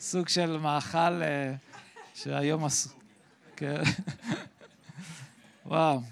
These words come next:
<laughs> לא הייתי צריך להגיד את זה. <laughs> טוב,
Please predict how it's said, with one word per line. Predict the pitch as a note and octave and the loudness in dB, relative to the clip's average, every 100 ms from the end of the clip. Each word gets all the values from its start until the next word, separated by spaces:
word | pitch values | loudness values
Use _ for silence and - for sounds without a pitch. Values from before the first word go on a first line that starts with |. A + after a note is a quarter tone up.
| - - - - _ _ _ _ _ _ A#4+ | -16 -20 -20 -20 _ _ _ _ _ _ -10
<laughs> | - - C#3+ - D#3 - - _ _ _ _ _ | -8 -6 -6 -8 -12 -12 -18 _ _ _ _ _
לא | D3 | -4
הייתי | D3 C#3+ | -2 -4
צריך | - - | -6 -10
להגיד | B2 A#2 - | -10 -10 -8
את | - | -8
זה. | - - G#3+ - - - - - - B4+ - - - | -8 -10 -12 -18 -18 -16 -18 -16 -16 -16 -18 -18 -8
<laughs> | A#3+ A#3 G#3+ F#3 D3+ - - _ _ | -4 -2 -4 -8 -14 -20 -20 _ _
טוב, | - G3 F3 | 4 6 6